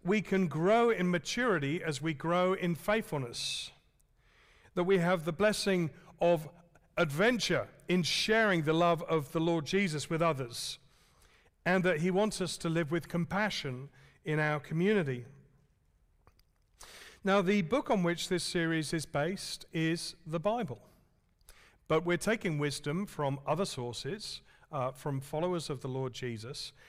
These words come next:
and, uh, amongst those include Kamal and Patricia Wirikun, who wrote with Rob Smith the book,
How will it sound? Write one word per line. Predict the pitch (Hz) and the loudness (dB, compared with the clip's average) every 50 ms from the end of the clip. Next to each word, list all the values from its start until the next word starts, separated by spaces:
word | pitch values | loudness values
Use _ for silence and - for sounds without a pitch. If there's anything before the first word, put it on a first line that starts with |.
| - - - _ | -20 -20 -8 _
and, | 160 175 180 170 170 160 | 0 2 2 2 2 2
uh, | 175 175 170 175 | 0 0 0 0
amongst | 170 180 196 233 269 269 220 - - - - - | 0 2 2 2 2 0 -4 -6 -8 -8 -10 -8
those | 143 147 143 127 127 147 180 - - | -4 0 0 0 0 -2 -4 -6 -6
include | - 156 165 165 - - 175 175 180 175 180 175 - - - - - _ _ _ _ _ _ _ _ _ _ _ _ _ - | -6 -4 -4 -4 -4 -4 -2 0 2 2 0 -2 -4 -8 -14 -20 -20 _ _ _ _ _ _ _ _ _ _ _ _ _ -4
Kamal | - 170 180 185 196 214 214 190 | 0 2 2 4 4 4 2 0
and | 170 165 147 | -2 -2 -2
Patricia | - 160 135 - 180 160 - - | -4 -6 -4 -4 -4 -4 -2 -4
Wirikun, | 165 147 147 175 190 190 170 - - - 131 123 131 131 | -4 -2 0 0 2 2 0 -2 -4 -6 -6 -4 -4 -4
who | 135 151 151 151 156 - | -2 -2 -2 -2 -4 -2
wrote | 147 151 175 196 202 185 | 0 0 2 2 0 0
with | 165 156 143 - - | -4 -6 -4 -4 -4
Rob | 156 143 139 - | -4 -4 -4 -6
Smith | - - - 135 135 - - | -6 -4 -4 -6 -6 -6 -8
the | 165 | -4
book, | 143 147 139 147 143 - | -2 -2 -2 -2 -6 -10